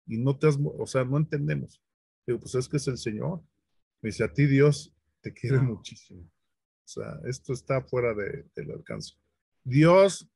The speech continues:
Speaker 1: estuvo obrando, mi esposa estuvo orando. Mira, ves que en los hospitales, cuando te internan, te entregan, pues, lo que llevas, tus tenis, tu, tu pantalón. Pero ahí en nutrición,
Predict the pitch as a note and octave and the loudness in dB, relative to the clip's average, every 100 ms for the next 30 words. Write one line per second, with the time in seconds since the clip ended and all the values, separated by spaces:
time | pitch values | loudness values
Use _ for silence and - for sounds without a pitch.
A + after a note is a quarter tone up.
0 | _ - - - D3 C#3 D3 F3+ F#3+ G3 | _ -12 -8 -4 -2 0 2 2 0 -4
1 | A3 _ _ _ _ - C3+ D3+ D3 - | -6 _ _ _ _ -2 2 2 2 -2
2 | F3+ G#3+ A#3 A3+ F#3+ - G#3 A3+ F#3+ F3+ | 2 4 6 4 2 0 -2 0 0 2
3 | F3 F#3 F#3 D3+ B2+ A#2+ A#2+ C3+ D#3 C#3 | 2 0 0 -2 -2 -6 -4 0 2 0
4 | C3+ F3 - G3 D#3 C#3 - C3 D3+ E3 | 0 0 0 -4 -4 -6 -6 0 2 2
5 | D#3+ - A#2+ A#2 G#2+ A2+ A2 C3+ C3+ D3+ | -2 -8 -10 -10 -10 -8 0 2 4 2
6 | F#3 _ _ _ _ _ _ B2+ B2+ D3+ | 0 _ _ _ _ _ _ -2 2 4
7 | D#3+ E3 E3 C3+ A#2 A#2 A#2+ C#3 D3+ C#3 | 6 6 4 0 -4 -2 0 4 4 2
8 | - - C3+ C#3 D3 D#3 D#3 D#3 D#3 - | -6 -6 0 2 4 2 2 0 -2 -8
9 | G#2+ D3+ - F#2 - G2+ G2 G2+ A#2+ D3+ | -20 -20 -20 -20 -18 -16 -14 -8 -4 -2
10 | E3 - _ _ _ _ _ _ _ _ | -4 -6 _ _ _ _ _ _ _ _
11 | _ - C3 D3 D#3+ F#3+ G#3+ F#3 D#3 - | _ 0 4 6 6 4 0 -2 -2 0
12 | E3 - | -2 -2